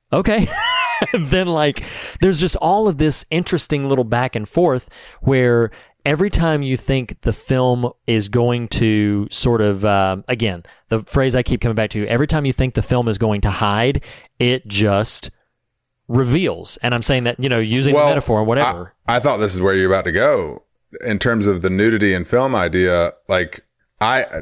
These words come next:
Speaker 2: I will give credit here. I read this and it, it just kind of opened my eyes even more to how much I appreciated it in a review. But notice, so, so the nudity, yes, he re-, he exposes himself. He's, uh, head to toe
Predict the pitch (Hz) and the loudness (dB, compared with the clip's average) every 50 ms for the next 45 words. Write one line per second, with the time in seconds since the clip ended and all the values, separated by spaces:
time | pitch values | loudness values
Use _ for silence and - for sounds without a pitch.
0 | 82 110 - - - - 110 113 117 110 95 98 92 82 - - 110 101 92 80 | -12 -12 -12 -6 -4 0 2 2 2 2 2 0 -2 -2 -2 -2 -2 -2 -2 -2
1 | 87 87 82 80 82 78 90 90 90 92 92 92 85 80 90 87 82 - - - | -2 0 0 0 0 0 0 2 2 2 2 0 0 0 0 0 0 -2 -4 -10
2 | - - _ _ _ _ - 92 87 85 78 - - - 87 90 80 85 85 - | -14 -18 _ _ _ _ -4 -4 -4 -4 -6 -10 -12 -10 -10 -8 -6 -6 -8 -6
3 | - - 85 80 80 78 78 - - - - _ _ _ _ _ _ - 95 87 | -6 -4 -4 -4 -4 -4 -8 -10 -16 -20 -20 _ _ _ _ _ _ -4 -4 -2
4 | - 85 85 82 85 85 87 87 85 90 85 80 80 82 82 87 85 80 80 87 | -2 -4 -2 -2 0 0 0 0 0 -2 -2 -2 -2 -2 -2 0 0 -2 -2 -4
5 | 87 82 80 78 - 82 78 78 - 104 95 - 107 90 80 82 80 82 - - | -4 -4 -6 -4 -4 -4 -4 -2 -2 -4 -2 0 -2 -2 0 -2 -2 -4 -4 -6
6 | - - 90 87 80 76 76 76 87 120 131 123 98 87 - - - - - - | -6 -6 -4 -4 -4 -4 -4 -2 0 0 0 0 0 -2 -8 -16 -20 -20 -20 -20
7 | - - _ - 98 117 110 104 98 - - - _ _ _ _ _ _ _ _ | -20 -20 _ -2 2 2 2 2 2 -2 -6 -14 _ _ _ _ _ _ _ _
8 | _ _ - - - - - - 101 104 113 131 156 165 135 95 82 85 92 - | _ _ -16 -16 -16 -18 -6 0 2 2 4 4 4 4 4 2 2 0 -2 -4
9 | - - - - - _ _ _ _ _ _ _ _ _ - - - 120 110 107 | -8 -10 -12 -14 -18 _ _ _ _ _ _ _ _ _ -4 0 0 2 2 0
10 | 98 - 117 104 98 101 113 117 113 110 110 110 101 104 104 98 95 - - - | 0 0 2 2 2 2 4 4 4 4 2 4 4 4 2 2 2 0 -2 0
11 | 120 110 110 107 104 98 95 101 - - 101 104 101 101 98 95 87 - - 107 | 0 2 2 2 2 2 2 0 0 -2 -2 0 2 2 2 0 0 0 0 0
12 | 101 98 90 95 95 95 - 98 92 92 90 87 85 - 98 92 90 87 82 - | 0 2 0 -2 -4 -2 0 2 4 4 4 2 2 0 0 -2 -2 -2 -6 -8
13 | - - - - 71 76 85 78 80 82 85 76 76 73 60 - - - - - | -10 -12 -14 -18 -20 -20 -18 -20 -20 -20 -20 -20 -20 -20 -20 -20 -20 -12 -4 -4
14 | 107 98 85 78 - 127 117 110 98 87 85 85 85 | -2 -2 -2 -2 0 2 2 4 4 2 2 0 -2